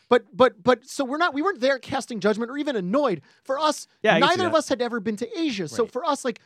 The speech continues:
Speaker 1: this for us
Speaker 3: Part
Speaker 1: was
Speaker 3: of the
Speaker 1: just
Speaker 3: experience.
Speaker 1: soaking it up and
Speaker 3: Yeah.
Speaker 1: learning and experiencing.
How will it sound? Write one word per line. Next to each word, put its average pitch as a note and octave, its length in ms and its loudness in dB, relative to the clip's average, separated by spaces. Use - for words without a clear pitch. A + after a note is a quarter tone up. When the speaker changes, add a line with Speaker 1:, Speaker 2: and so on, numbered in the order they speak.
Speaker 1:
this B3 260 -2
for - 280 -8
us A3+ 160 0
Speaker 3:
Part - 80 0
Speaker 1:
was - 40 0
Speaker 3:
of C#3 40 -4
the C#3+ 60 -6
Speaker 1:
just G3+ 140 -2
Speaker 3:
experience. F3 360 -6
Speaker 1:
soaking - 640 -4
it A#3+ 80 2
up G#3+ 220 4
and E3 140 -6
Speaker 3:
Yeah. C#3 100 -2
Speaker 1:
learning A3+ 400 2
and F3+ 80 -6
experiencing. A#3 640 -4